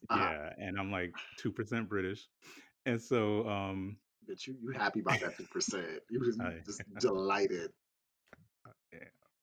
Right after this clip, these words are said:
Speaker 2: Hey, Queen Charlotte. Imma be on Bridgerton next season, girl. <laughs>
Speaker 1: <laughs>
Speaker 2: Um, but, so, yeah, so I, so then, um, I logged on to mine,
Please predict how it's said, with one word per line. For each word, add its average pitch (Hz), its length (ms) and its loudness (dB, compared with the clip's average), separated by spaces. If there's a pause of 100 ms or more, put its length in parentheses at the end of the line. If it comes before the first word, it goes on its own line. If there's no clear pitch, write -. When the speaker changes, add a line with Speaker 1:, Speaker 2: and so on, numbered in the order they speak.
(800)
Speaker 2:
Hey, 90 180 -6
Queen 135 340 -6
Charlotte. 139 460 -8 (200)
Imma 151 120 -6
be 123 140 2
on 123 140 2
Bridgerton 120 460 2
next 110 320 -6
season, 120 300 -4
girl. 117 260 -14 (100)
<laughs> - 540 4
Speaker 1:
<laughs> - 20 -2 (400)
Speaker 2:
Um, 151 340 6 (100)
but, 123 420 0 (520)
so, - 140 8
yeah, 170 320 10
so 120 160 6
I, 120 120 8 (100)
so 127 160 6
then, 135 280 6
um, 104 320 2
I 113 100 0
logged 127 320 4
on 113 140 2
to 110 100 -4
mine, 98 540 -2